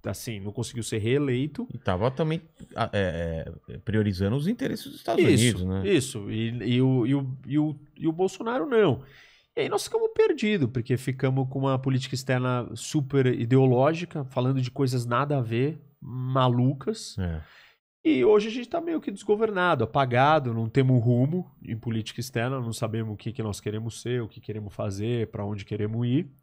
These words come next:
Speaker 1: O Brasil tá muito mal visto pela
Speaker 2: Por causa da, da
Speaker 1: pandemia,
Speaker 2: pandemia.
Speaker 1: a
Speaker 2: É.
Speaker 1: questão da postura, né, do governo aqui, como ele se comportou e tal. Tudo isso foi muito ruim, tá, tá abalando a imagem do Brasil.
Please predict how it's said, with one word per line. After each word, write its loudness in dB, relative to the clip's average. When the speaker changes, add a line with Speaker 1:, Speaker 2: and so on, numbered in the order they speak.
Speaker 1:
O 0
Brasil 6
tá -2
muito -4
mal 0
visto -4
pela 0
Speaker 2:
Por 0
causa 0
da, -14
da -4
Speaker 1:
pandemia, 2
Speaker 2:
pandemia. 0
Speaker 1:
a -6
Speaker 2:
É. -8
Speaker 1:
questão -6
da -4
postura, -4
né, -4
do -8
governo -6
aqui, -6
como -10
ele -10
se -16
comportou -8
e -6
tal. -6
Tudo -6
isso -8
foi -10
muito -4
ruim, -6
tá, -12
tá -16
abalando -2
a -4
imagem -4
do -6
Brasil. -2